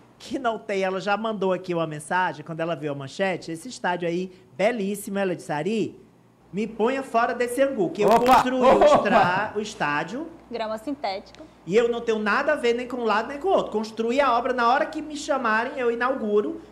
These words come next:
Speaker 1: junto com quem destinou o recurso, com quem, né, que foi o senador Marcelo Castro."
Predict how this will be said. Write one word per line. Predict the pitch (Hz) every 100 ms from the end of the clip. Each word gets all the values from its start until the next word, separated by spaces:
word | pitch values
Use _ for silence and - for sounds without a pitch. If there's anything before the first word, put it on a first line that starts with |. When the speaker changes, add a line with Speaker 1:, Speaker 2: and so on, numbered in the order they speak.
| -
Speaker 1:
junto | 190 214 226
com | - 277
quem | 262 220 226
destinou | - 233 - 214 185
o |
recurso, | 160 - 285 285
com | 233
quem, | 226 226 254 - -
né, | 226
que | 247
foi | 214
o | 214
senador | 214 226 226 233
Marcelo | 240 240 254
Castro." | - 139 -